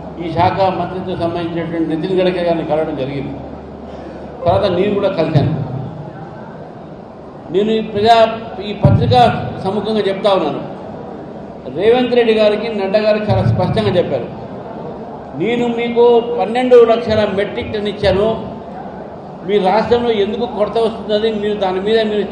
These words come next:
చ-, తప్పకుండా దాని మీద మీరు దర్యాప్తు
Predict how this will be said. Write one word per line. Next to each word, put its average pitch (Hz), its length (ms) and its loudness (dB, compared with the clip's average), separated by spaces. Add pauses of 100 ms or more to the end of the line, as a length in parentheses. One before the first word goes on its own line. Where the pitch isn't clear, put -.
చ-, 180 180 -2 (800)
తప్పకుండా 214 460 0 (100)
దాని 196 240 0
మీద 202 140 4 (380)
మీరు 202 200 4 (680)
దర్యాప్తు 214 420 4